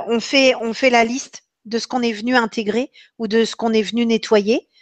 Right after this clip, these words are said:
les deux d'ailleurs. Euh, et puis, euh, on met un petit peu sa liste, on la scotche sur le mur et puis clac, on va s'ancrer. Et quand on quitte la dimension terrestre et que l'on rem-, qu'on rem-, non pas qu'on remonte, puisque pour moi les dimensions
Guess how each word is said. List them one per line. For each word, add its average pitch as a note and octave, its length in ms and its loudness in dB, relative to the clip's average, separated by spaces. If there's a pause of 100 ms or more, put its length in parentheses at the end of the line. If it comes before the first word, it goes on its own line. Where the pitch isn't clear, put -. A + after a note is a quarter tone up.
(120)
les G#3+ 140 4
deux G#3 180 4
d'ailleurs. G3 480 2 (300)
Euh, F#3+ 500 6 (100)
et A3+ 120 0
puis, B3+ 480 0
euh, G3+ 100 4 (300)
on G#3+ 80 0
met B3+ 220 4
un A#3+ 120 2
petit G#3+ 200 -12
peu C4+ 180 -2
sa A#3+ 160 0
liste, A#3+ 300 -6
on A3+ 60 -2
la G3+ 100 2
scotche - 260 -2
sur A3 160 -2
le G#3+ 140 2
mur C4 220 2
et A3+ 60 2
puis G#3+ 160 -8
clac, - 360 -2 (200)
on A3 100 -4
va A#3 120 4
s'ancrer. A3+ 440 -6 (500)
Et A3 80 0
quand C4 320 -2
on G#3+ 640 -2
quitte - 380 -6 (300)
la G#3+ 120 4
dimension A3 480 -2
terrestre A3 460 0
et G#3+ 60 -10
que - 140 -4
l'on F#3+ 540 -4
rem-, F#3 360 -2 (280)
qu'on C#3+ 480 -10
rem-, F3+ 460 0
non G3 160 0
pas A3 140 2
qu'on G#3+ 180 0
remonte, B3 400 4
puisque - 240 -8
pour F#3 160 -4
moi G3+ 100 4
les G3 100 4
dimensions F#3+ 520 -2